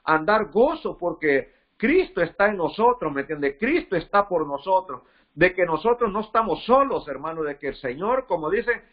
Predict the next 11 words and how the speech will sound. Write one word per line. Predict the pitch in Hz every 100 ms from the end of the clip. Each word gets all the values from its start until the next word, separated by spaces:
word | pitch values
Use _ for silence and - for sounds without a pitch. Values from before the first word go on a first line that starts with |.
| _ -
es | 208 214
el | 214 -
que | 165 143 135 -
está, | 156 143 - 208 247 247 202 _ _
como | - 175 160 175
dicen, | 233 233 214 185
a, | - 160 _ _
a, | 160 156 143 143
a |
nuestro | 147 214 240 -
alrededor, | 180 160 147 139 165 240 240 -